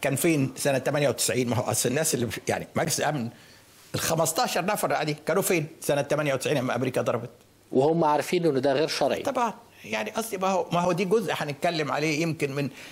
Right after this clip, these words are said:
Speaker 1: المجتمع الدولي وانقسامه و-، و-، و-، ونوعية ال-، يعني، زي في أحيان كتير شايلني وشايلك، أو إذا كان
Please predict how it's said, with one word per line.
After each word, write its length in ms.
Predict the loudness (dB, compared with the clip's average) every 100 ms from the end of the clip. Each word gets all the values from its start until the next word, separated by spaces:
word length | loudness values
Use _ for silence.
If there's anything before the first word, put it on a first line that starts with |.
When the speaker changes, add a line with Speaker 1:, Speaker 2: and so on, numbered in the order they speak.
| -20 -20 -20 _ _ _ _ 0
Speaker 1:
المجتمع 520 | 2 0 0 0 0
الدولي 500 | 0 0 2 2 2
وانقسامه 720 | 2 0 0 0 2 2 2
و-، 440 | 4 4 2 0 2
و-، 460 | 2 2 0 0
و-، 40 | 0 0
ونوعية 680 | 0 2 2 2 0 -2 -2
ال-، 180 | -6 -6 -12 -18 -8
يعني، 560 | -4 -4 -2 -2 -4 -6 -14 -20 -20 -12 -2
زي 340 | 2 2 2
في 160 | -2 -2
أحيان 300 | 0 0 0
كتير 520 | -2 2 2 0 -4
شايلني 460 | -2 2 2 4 2
وشايلك، 580 | 2 2 2 2 0 2
أو 180 | 2 2
إذا 120 | 2
كان 500 | 2 2 0 -2